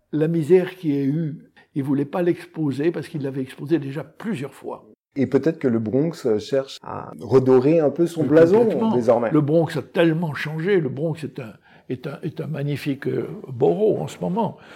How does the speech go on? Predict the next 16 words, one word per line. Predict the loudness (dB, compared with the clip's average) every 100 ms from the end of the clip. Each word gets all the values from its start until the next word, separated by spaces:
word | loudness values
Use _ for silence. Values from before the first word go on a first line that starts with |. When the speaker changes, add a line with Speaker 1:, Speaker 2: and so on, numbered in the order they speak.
| -20
Speaker 1:
Surtout | -4 -4 2 4
au-, | 4 2 -6 -10
autour | -8 -4 -2
du | -2 0
zoo | 4 4 4
du | 0
Bronx, | -2 -4 -6 -10
il | -10
y | -8
a |
des | -6 -6 -4
immeubles | 2 4 4
magnifiques, | -2 -4 -6 -6 -6 -6
un, | -8 -8 -16 -18 -8
un | -2
highway | 4 6 8 6 4 -2